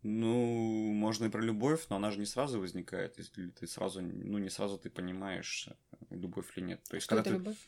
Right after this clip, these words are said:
Speaker 2: Мгм.
Speaker 1: когда ты встречаешь человека, ты что, сразу думаешь о любви?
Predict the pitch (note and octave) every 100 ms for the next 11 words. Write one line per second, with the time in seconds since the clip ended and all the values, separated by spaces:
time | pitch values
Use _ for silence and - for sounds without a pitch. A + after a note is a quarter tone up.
0 | _ A3 G3+ G#3+ G#2 - - G2+ - A2
1 | G2+ - G2 G2 G2+ - - _ - F2+
2 | F2 E2 - - G2 F#2 F2 F#2 F#2 -
3 | F#2 F2+ G#2+ C3+